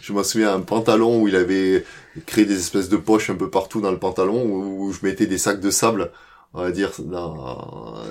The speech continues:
dans le, dans les, les différentes poches du pantalon, donc, il avait créé.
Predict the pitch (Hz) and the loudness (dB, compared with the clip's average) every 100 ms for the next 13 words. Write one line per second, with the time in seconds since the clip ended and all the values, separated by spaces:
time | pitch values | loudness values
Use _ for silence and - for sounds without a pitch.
0 | 85 98 90 85 85 87 92 95 92 92 | -6 -2 -2 0 0 0 0 2 4 4
1 | 87 87 87 98 101 98 95 87 104 101 | 4 0 -6 -2 0 2 2 0 2 0
2 | 95 80 95 95 95 90 80 - 80 80 | 0 -6 0 0 0 -2 -4 -6 -4 -4
3 | 160 101 143 | -2 -2 -2